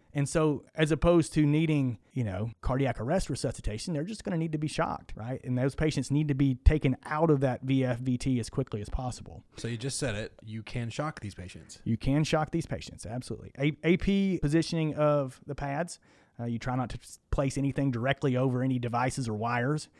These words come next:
Speaker 1: This holds true to pacemakers, A I C Ds, L vads as well. But if the patient is, is unstable and you see V F or V T, absolutely shock them like you would any other patient.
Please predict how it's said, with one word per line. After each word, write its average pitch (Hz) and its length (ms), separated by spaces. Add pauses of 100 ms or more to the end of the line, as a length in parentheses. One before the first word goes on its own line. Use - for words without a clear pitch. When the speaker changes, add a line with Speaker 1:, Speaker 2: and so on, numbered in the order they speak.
(200)
Speaker 1:
This 127 140
holds 123 240
true 127 220
to 127 80
pacemakers, 117 720
A 113 120
I 120 100
C 131 180
Ds, 117 340 (380)
L 127 140
vads 123 340
as 131 120
well. 104 360 (100)
But 131 140
if 127 100
the 139 80
patient 165 460
is, 151 580 (120)
is 135 220
unstable 170 720
and 113 120
you 135 140
see 160 260
V 160 200
F 165 200
or 165 60
V 165 160
T, 185 320
absolutely 147 840 (320)
shock - 320
them 139 180
like 123 240
you 127 80
would 123 320
any 120 220
other 113 160
patient. 110 380